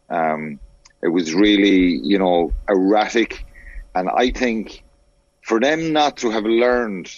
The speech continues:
and 'cause I think that would have been said back to them that there was some issues around their cleanouts, for them not to have learned that and to, to do the same stuff again in the second test, I think they'll get away with it, was probably naive of them.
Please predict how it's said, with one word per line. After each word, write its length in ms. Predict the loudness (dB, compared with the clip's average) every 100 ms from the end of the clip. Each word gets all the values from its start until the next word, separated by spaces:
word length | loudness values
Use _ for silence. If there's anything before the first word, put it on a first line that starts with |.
| -14 -6
and 320 | -4 -4 -6 -10 -2
'cause 180 | 0 2
I 160 | 0
think 240 | 2 0 2
that 160 | 2
would 160 | 4 2
have 80 | 2
been 140 | 0
said 300 | 2 0 2
back 240 | 0 0 -2
to 80 |
them 120 | -4 0
that 180 | 0
there 100 | 0
was 160 | -2 -2
some 240 | -2 0
issues 440 | 0 0 -2 -2 -2
around 500 | -2 -2 -4 -12 -20 -20 -20 _ _
their 100 | -4
cleanouts, 720 | 0 0 2 2 0 -2 -8 -12 -20 -6
for 100 | -2
them 180 | 0 0
not 180 | -2 0
to 100 | -2
have 120 | 0
learned 340 | 0 0 0
that 320 | 2 0 -2
and 240 | -8 -8 -8
to, 220 | -2 -2
to 140 | -2 -2
do 160 | 0
the 80 | 2
same 300 | 0 0 0
stuff 280 | 0 -2 0
again 600 | -4 -6 _ -4 -2 0
in 60 | -2
the 80 |
second 360 | -2 -2 -2 -4
test, 340 | -2 -4 -4
I 40 | -8
think 220 | -8 -2
they'll 140 | 0
get 120 | 2 2
away 220 | 4 4
with 120 | 2
it, 100 | 0
was 180 | -2 -2
probably 260 | -2 -2
naive 440 | -2 0 0 -2 -2
of 60 |
them. 160 | -4 -4